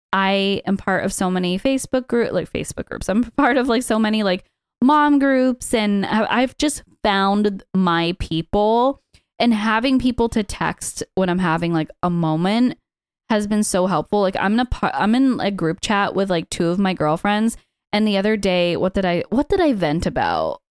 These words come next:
I vented about something, but everybody was like, "Yes, girl, yes."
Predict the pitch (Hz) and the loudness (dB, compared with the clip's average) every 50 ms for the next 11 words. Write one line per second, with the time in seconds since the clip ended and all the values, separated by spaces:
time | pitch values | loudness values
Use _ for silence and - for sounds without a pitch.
0 | _ _ - - 294 330 381 440 453 - 415 302 247 208 196 185 180 - - 185 | _ _ -2 0 0 0 0 0 0 2 2 2 2 2 2 0 0 0 0 0
1 | 175 190 - 175 160 156 160 165 165 - 147 175 180 180 180 185 180 180 175 170 | 0 0 0 0 0 0 0 0 0 0 0 0 0 0 0 0 0 0 0 0
2 | - 170 160 160 - 170 160 156 170 - - - 135 127 113 90 90 139 147 170 | -2 -2 -4 -2 -2 -2 0 0 -2 -4 -6 -4 -4 -2 -2 -2 -2 -2 0 0
3 | 170 147 131 131 120 117 107 87 113 185 - - | 0 0 0 0 0 0 -2 -2 -2 -4 -6 -6